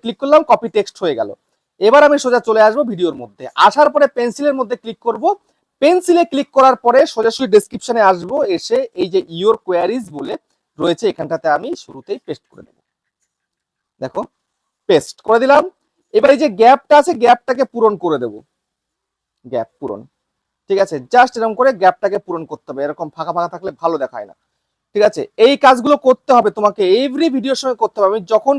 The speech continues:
করি তখনই ভালো একটা র্যাঙ্ক পাই, আর টাইম না পেলে করি না, টাইম পেলে কিন্তু অতি অবশ্যই আমি কাজগুলো করি। এবং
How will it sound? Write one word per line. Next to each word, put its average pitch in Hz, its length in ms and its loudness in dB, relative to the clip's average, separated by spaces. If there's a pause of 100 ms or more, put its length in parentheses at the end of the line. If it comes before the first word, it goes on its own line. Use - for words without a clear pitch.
(120)
করি 262 180 2 (160)
তখনই 233 340 0
ভালো 202 200 2
একটা 214 140 -8
র্যাঙ্ক 196 200 0 (100)
পাই, 233 140 4 (380)
আর 180 140 6 (140)
টাইম 233 180 4 (100)
না 233 140 6
পেলে 226 140 0 (100)
করি 226 200 2
না, 262 60 0 (140)
টাইম 214 220 2
পেলে 220 200 -6
কিন্তু 208 200 -18
অতি 175 200 -8
অবশ্যই 180 360 -6
আমি 180 160 -10
কাজগুলো 147 300 -4 (100)
করি। 117 180 -10 (1120)
এবং 254 120 2